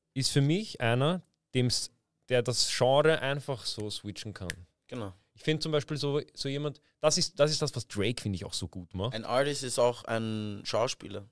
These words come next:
Speaker 2: Ein
Speaker 1: Oh.
Speaker 2: Artist ist auch ein, ein, ein Künstler, weißt du, ein,
Speaker 1: Bro,
Speaker 2: der
Speaker 1: der
Speaker 2: das
Speaker 1: Typ.
Speaker 2: Gebe-, Gemälde malt.
Speaker 1: Der
Speaker 2: Ja.
Speaker 1: Typ, Johnny Deppson.
Speaker 2: Johnny Deppson ist ein big
Speaker 1: Johnny
Speaker 2: ass
Speaker 1: Depp,
Speaker 2: Artist.
Speaker 1: er ist ein,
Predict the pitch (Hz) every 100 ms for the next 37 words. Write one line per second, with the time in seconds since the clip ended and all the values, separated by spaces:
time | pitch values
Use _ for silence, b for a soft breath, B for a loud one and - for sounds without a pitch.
0 | _ 160 139 139 127 123 117 104 110 117
1 | 117 113 110 104 - 110 104 - - 104
2 | 104 104 - _ - 135 - 107 107 110
3 | - 127 110 110 107 120 117 139 - 160
4 | 165 - b b - 113 - 113 110 113
5 | 123 117 107 104 - _ _ _ _ 131
6 | - 175 131 - - - - 139 151 147
7 | 135 - 233 - _ 113 117 123 131 123
8 | 117 110 113 107 101 - - 139 170 175
9 | 202 131 101 - - _ 147 143 160 151
10 | 120